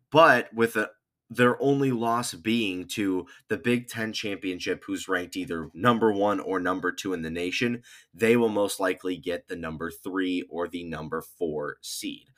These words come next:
allowing either the likes of Florida State, Washington, Oregon, or Texas to take the last spot.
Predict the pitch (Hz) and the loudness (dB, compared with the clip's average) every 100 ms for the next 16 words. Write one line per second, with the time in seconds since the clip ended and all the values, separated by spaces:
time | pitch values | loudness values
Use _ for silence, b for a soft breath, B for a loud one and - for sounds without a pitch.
0 | B B - 101 95 92 90 90 95 95 | B B -2 4 4 4 0 -4 -4 -2
1 | 87 82 82 80 80 - 87 - 92 101 | -2 -2 -2 -2 -2 -4 -6 -6 -2 0
2 | 104 104 - - 123 127 127 - b b | 2 2 0 2 2 2 -2 -12 b b
3 | b _ 85 101 107 - 113 104 - 104 | b _ 2 6 8 6 0 -6 -4 -4
4 | 98 - 98 98 98 92 95 95 82 - | -4 -4 -2 2 2 2 0 -2 -6 -6
5 | - 92 - - 82 - 90 - 85 82 | -4 -4 -2 -6 -6 -6 -8 -6 -6 -6
6 | 87 85 80 73 73 - - _ _ - | -6 -2 -2 -2 -6 -10 -12 _ _ -10
7 | - - 65 - | -6 -6 -6 -10